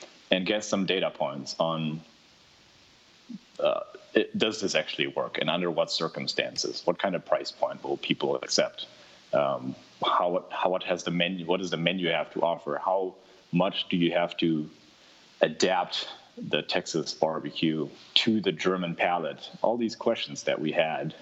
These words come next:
and, and, uh, assumptions that we made about that, uh, we could go out and test that with this, with this catering rig, and, and, uh,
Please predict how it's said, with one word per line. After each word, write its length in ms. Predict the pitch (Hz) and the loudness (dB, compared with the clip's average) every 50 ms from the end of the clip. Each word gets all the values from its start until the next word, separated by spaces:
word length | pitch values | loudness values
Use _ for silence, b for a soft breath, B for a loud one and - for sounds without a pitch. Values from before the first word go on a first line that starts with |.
| - - 78 | -8 -2 0
and, 260 | 80 73 73 73 73 - - - - | 0 0 0 -4 -8 -10 -14 -6 -2
and, 320 | 78 76 76 76 71 - | -2 0 0 -2 -2 -2
uh, 220 | - 71 69 - - - | 0 2 2 0 0 0
assumptions 600 | 90 85 - - 117 139 139 - 98 82 - - | -2 0 2 0 0 0 -2 -2 -4 -4 0 0
that 160 | 82 69 - | 0 0 0
we 100 | 73 73 | -2 -4
made 280 | 78 78 - 71 69 - | -2 0 0 0 0 0
about 320 | - - 80 92 98 - | 0 2 2 2 0 0
that, 260 | 76 69 71 - - - B B B B B B B B B - | 0 0 0 -2 -6 -10 B B B B B B B B B 0
uh, 80 | 69 69 | 0 2
we 120 | 71 98 107 | 2 2 2
could 100 | - 104 | 0 2
go 200 | - 95 95 95 | 2 2 2 4
out 200 | 90 90 - - | 2 0 0 -2
and 100 | 85 78 | -6 -2
test 260 | - - 90 - - - | 0 -2 -2 -2 -2 -4
that 180 | - - - | -4 -2 -2
with 140 | - 76 - | -4 -4 -2
this, 280 | - 69 71 - - - | -2 -2 -2 -4 -2 0
with 160 | 87 80 - | 0 0 2
this 160 | - 71 - | 0 -2 -2
catering 460 | - - 85 76 69 62 - - - | 0 0 0 0 -2 -4 -8 -8 -6
rig, 220 | - 58 - - - - | -6 -4 -4 -4 -8 -8
and, 160 | - 71 - - | -6 -4 -2 0
and, 220 | - - 73 73 | 0 0 0 0
uh, 220 | 73 71 69 - | 0 0 0 -2